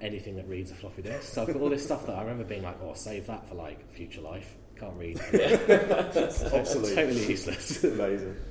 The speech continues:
Speaker 3: Cool. Do you wanna do your, like, social media and, like, fringe details? That seems to be a
Speaker 1: Yeah,
Speaker 3: thing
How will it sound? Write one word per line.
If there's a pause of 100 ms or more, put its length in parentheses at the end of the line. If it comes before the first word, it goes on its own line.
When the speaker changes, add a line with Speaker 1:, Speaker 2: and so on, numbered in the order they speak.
(400)
Speaker 3:
Cool.
Do
you
wanna
do
your,
like,
social
media
and,
like,
fringe (100)
details? (220)
That
seems
to
be
a
Speaker 1:
Yeah,
Speaker 3:
thing